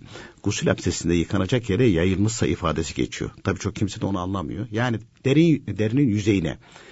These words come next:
Dinleyicimiz, e, dedi ki deri yüzeyine yay-, yayılıyor. Veyahut da parmakla kontrol ettik, bulaştı. Abdestimiz bozuldu. Yani o çatlaktan çıktı, e, yukarıya doğru aynı şekilde deri yüzeyine yayıldığı an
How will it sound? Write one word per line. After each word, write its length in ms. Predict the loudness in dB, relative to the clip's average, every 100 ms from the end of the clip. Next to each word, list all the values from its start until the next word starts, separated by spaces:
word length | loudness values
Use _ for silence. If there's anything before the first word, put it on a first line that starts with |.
| -20 -12 -6
Dinleyicimiz, 600 | 0 0 2 2 0 0
e, 280 | -2 -2
dedi 180 | -4 -4
ki 160 | -4 0
deri 160 | 2
yüzeyine 340 | 2 2 2 2
yay-, 240 | 2 0 -2
yayılıyor. 480 | 0 2 4 2 0 -6 _ _ -20 -20 -20 -20 -16 2
Veyahut 220 | 4 4
da 100 | 2
parmakla 420 | 0 0 0 -2
kontrol 480 | -2 0 2 4 4
ettik, 560 | 4 2 -2 -2 -10 -12 _ -2
bulaştı. 460 | 0 0 -4 -8 -8 _ _ _ _ -16 -12
Abdestimiz 500 | -10 -10 -6 -6 -6
bozuldu. 400 | -8 -8 -12 -14 -20 -20 -20 -20 -6 0
Yani 200 | 2 2
o 140 | 0
çatlaktan 560 | 0 0 -2 -4 -4 -4
çıktı, 460 | -6 -4 0 0 -2 _ _ -8
e, 240 | -6 -4 -4
yukarıya 480 | -4 0 0 0 -2
doğru 220 | -4 -2
aynı 180 | -4 -4
şekilde 320 | -4 -4 -2
deri 160 | 0
yüzeyine 440 | 0 -2 -2 -2 -2
yayıldığı 500 | 0 0 -2 -4 -4
an 220 | -2